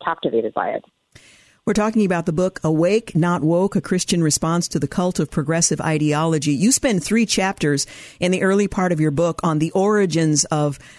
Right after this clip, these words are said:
Speaker 2: uh, what it means to be woke. <laughs> So let's begin there. To, to, uh, you know, again, you spend three chapters. We have a few minutes. Let's begin at the origins. What is the, the movement that we're now witnessing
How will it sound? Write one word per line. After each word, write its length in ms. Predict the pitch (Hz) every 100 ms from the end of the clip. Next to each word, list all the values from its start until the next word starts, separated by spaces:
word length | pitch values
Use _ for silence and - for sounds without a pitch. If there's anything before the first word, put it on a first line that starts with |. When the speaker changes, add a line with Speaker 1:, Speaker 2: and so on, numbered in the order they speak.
| - _
Speaker 2:
uh, 220 | 170 151 143
what 260 | 160 190
it 100 | 196
means 400 | 170 190 220 208
to 100 | -
be 260 | 160 165 160
woke. 480 | 151 165 160 156 -
<laughs> 760 | 156 - - 175 - - - -
So 140 | -
let's 200 | 294 359
begin 420 | - 277 214 208 190
there. 280 | 185 160
To, 260 | 147 190 165
to, 280 | 165 - 175
uh, 80 | 190
you 200 | 190 208
know, 140 | 160 160 170 175 -
again, 320 | 160 202 160
you 80 | 175
spend 260 | - 190
three 180 | - 220
chapters. 420 | - 185 170 175
We 140 | 165 214
have 180 | 185 156
a 60 |
few 240 | - 214 190
minutes. 300 | 190 156 - - - - -
Let's 300 | 240 269 330
begin 340 | 302 220 220
at 100 | 208
the 120 | 196 185
origins. 520 | 202 196 160 156 151
What 300 | 180 277 -
is 280 | 247 226 180
the, 120 | 190
the 140 | 175
movement 520 | 180 185 262 247 226
that 140 | 190 175
we're 120 | 185
now 220 | 175 165
witnessing 640 | 165 180 180 - 165 156